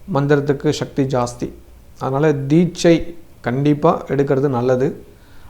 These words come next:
அதுலேயும் குறிப்பா மகாலட்சுமியோட பேரருளால இந்த தீட்சை உங்களுக்கு கிடைக்குது.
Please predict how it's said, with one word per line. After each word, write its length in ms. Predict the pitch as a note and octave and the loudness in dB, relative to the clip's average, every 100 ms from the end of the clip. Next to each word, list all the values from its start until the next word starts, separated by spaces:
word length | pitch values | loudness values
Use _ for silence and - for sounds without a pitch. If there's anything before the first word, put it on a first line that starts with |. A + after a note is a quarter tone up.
| - | -6
அதுலேயும் 280 | B2 D#3 D3+ | -2 0 2
குறிப்பா 400 | C#3 C#3+ D3+ - - - - - - B2+ | 0 2 0 0 -6 -18 -20 -20 -14 -12
மகாலட்சுமியோட 840 | A#2 C#3+ D3 C#3+ - C#3+ C#3 C3 B2+ B2 | -2 2 4 2 0 -2 0 2 2 2
பேரருளால 680 | C3+ C#3+ C#3 C#3 C3+ C3+ D3 | 2 2 2 2 2 2 0
இந்த 160 | C#3+ B2 | -2 0
தீட்சை 300 | C3+ C#3 C3+ | 0 0 -2
உங்களுக்கு 480 | B2 B2+ C#3 - | -2 -4 -6 -2
கிடைக்குது. 360 | B2+ C3 B2 D3 | 0 0 0 -2